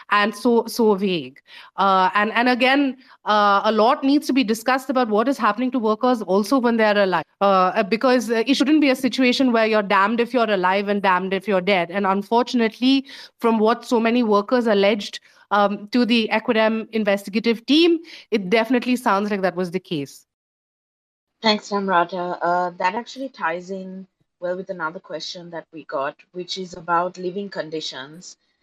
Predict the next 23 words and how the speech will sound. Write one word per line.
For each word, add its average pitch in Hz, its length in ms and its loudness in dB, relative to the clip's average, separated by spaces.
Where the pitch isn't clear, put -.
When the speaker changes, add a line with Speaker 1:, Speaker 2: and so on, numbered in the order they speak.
Speaker 2:
And, 180 420 -4
uh, 165 160 -6
this 185 180 -18
person 202 360 -14
is 190 120 -16
asking, 175 640 -12
um, 160 480 -6
if - 180 -16
you 202 140 -10
would 190 180 -8
be 185 160 -6
able 175 220 -2
to 202 100 -16
go 170 240 -8
into, 175 640 -10
or 151 200 -6
whether 156 180 -10
you 165 200 -12
knew, 165 460 -12
um, 147 460 -4
any 170 220 -10
details 175 560 -8
about 151 420 -2